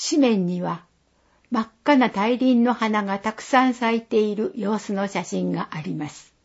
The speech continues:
市民編集員、堀松幸撮影。三、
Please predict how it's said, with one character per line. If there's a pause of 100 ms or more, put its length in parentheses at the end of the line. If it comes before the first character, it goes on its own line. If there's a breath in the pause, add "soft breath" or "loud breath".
(1160)
市
民
編
集
員、 (420 soft breath)
堀
松
幸
撮
影。 (2500)
三、